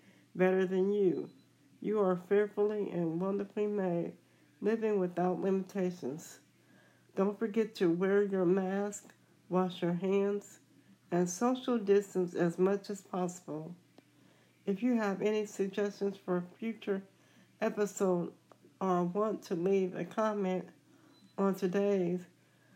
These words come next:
topic or encouragement boost,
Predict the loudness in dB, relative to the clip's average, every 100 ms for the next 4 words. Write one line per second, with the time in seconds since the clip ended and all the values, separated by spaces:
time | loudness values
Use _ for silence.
0 | _ _ _ -8 -2 -2 -2 -6 -8 _
1 | 0 2 2 0 -6 -12 _ _ _ _
2 | _ _ _ _ _ _ -2 0 0 2
3 | 2 0 -4 -4 -4 -4 -4 -10 -16